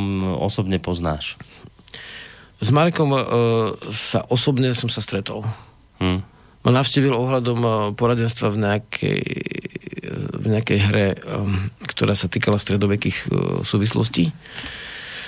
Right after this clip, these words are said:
Speaker 2: Z-, ako z etnografických súvislostí.
Speaker 1: Mm.
Speaker 2: E, etnografických. A,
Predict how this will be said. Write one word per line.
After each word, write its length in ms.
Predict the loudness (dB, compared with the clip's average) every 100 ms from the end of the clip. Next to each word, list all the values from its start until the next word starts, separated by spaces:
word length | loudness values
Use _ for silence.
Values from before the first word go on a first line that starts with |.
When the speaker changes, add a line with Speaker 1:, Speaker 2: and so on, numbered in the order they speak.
| -14 -20 -20 -6
Speaker 2:
Z-, 320 | -2 0 0
ako 480 | 0 2 4 2 0
z 240 | -2 -2 0
etnografických 720 | 4 4 4 0 -2 -4 -2
súvislostí. 480 | 0 0 -2 -2 2
Speaker 1:
Mm. 160 | 2
Speaker 2:
E, 60 | 2 -4 -20 -12 -8 -6 -6
etnografických. 800 | -4 -2 -2 -6 -6 -6 -6 -2
A, 160 | 0